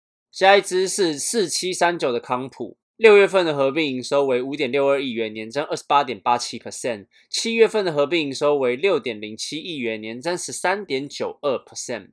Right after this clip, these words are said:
康普啊、美琪玛还有聚合他们这一种电池材料族群的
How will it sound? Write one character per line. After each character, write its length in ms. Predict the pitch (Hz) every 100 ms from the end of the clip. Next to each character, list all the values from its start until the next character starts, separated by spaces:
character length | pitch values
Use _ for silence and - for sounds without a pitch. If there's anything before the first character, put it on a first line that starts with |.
| _ _
康 200 | 196 202
普 140 | 185 151
啊、 220 | 139 139
美 100 | 123
琪 180 | - 135
玛 200 | 139 123
还 80 |
有 100 | 165
聚 320 | 127 - 180 131
合 320 | - 113 120
他 140 | 160
们 160 | 147 123
这 100 | 151
一 80 | 147
种 180 | 123
电 300 | 120 196 143
池 320 | - - 113 117
材 300 | - 117 123
料 240 | 160 131
族 280 | - 123 127
群 280 | - 117 113
的 180 | 123